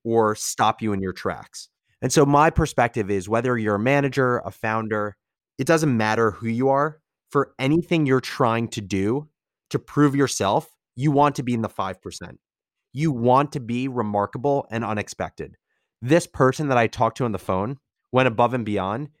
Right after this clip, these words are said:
They were the Easter egg in my day. They sent me an email thanking me for the show, which already is an Easter egg.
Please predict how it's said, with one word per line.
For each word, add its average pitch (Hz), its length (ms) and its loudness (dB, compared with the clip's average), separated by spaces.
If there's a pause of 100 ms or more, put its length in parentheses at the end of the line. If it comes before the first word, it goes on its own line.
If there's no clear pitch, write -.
They 135 220 2
were 143 160 2
the 117 240 -6
Easter 139 280 0
egg 131 160 2
in 113 60 2
my 107 200 2
day. 90 340 -6
They 98 80 -4
sent 131 280 -2
me 143 120 -2
an 127 60 -2
email 110 460 0 (540)
thanking 135 320 2
me 127 100 0
for 123 120 -4
the 110 100 0
show, 107 200 0
which 117 180 -2
already 131 360 2
is 135 100 0
an 147 80 -2
Easter 147 240 0
egg. 156 180 0